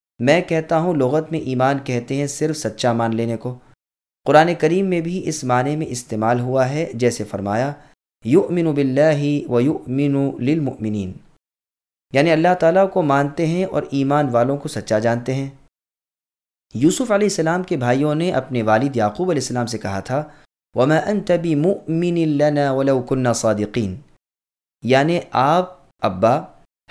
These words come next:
ہمارا یقین نہیں کریں گے اگرچہ ہم سچے ہوں۔ اسی طرح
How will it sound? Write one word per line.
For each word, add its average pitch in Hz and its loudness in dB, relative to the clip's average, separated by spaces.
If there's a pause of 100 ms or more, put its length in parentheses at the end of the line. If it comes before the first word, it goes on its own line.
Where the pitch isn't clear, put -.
ہمارا 170 4
یقین 165 0
نہیں 151 -2
کریں 160 0
گے 185 0 (200)
اگرچہ 143 0
ہم 131 -2
سچے - -6
ہوں۔ 113 -4 (720)
اسی 196 0
طرح 214 4